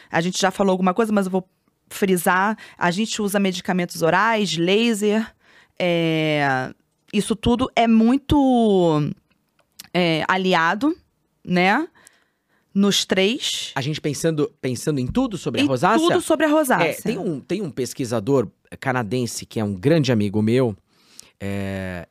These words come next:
Speaker 2: e que ele, ele tem uma frase que eu, é, acredito que é muito verdadeira. Ele diz que no tratamento da rosácea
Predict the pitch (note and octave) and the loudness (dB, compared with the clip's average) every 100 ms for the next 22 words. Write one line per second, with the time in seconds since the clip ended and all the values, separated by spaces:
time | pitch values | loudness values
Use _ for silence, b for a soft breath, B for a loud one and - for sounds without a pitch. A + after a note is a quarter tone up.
0 | - C3+ - D3+ C#3 C#3 - B2+ B2 - | -10 -10 -8 -4 -2 -2 -2 -4 -4 -8
1 | _ B2+ A#2 - C3+ B2 G#2+ - A#2+ B2 | _ -6 -4 -2 -2 -2 -2 -2 0 0
2 | G#2 G#2 - _ - B2+ B2 A#2+ A#2 G#2+ | -2 -6 -6 _ -6 -2 0 0 -2 -4
3 | - G#2+ G2 F#2+ - A#2 - G#2 C3 - | -8 -8 -8 -8 -8 -10 -8 -6 -6 -6
4 | C3 B2 F3 D#3+ D3+ C#3+ A#2 F2 D2+ D2 | -8 -6 -6 -2 -2 0 -2 -4 -12 -14
5 | - B B B B B2 B2+ C#3 - D#3 | -20 B B B B -6 -4 -6 -8 -6
6 | D3 C3+ C3+ D3 C3+ G3+ G3 C#3+ A2+ A2+ | -6 -6 -6 -6 -4 -6 -6 -4 -2 -4
7 | F#2 G#2+ B2 A#2+ - - | -4 -6 -6 -8 -12 -16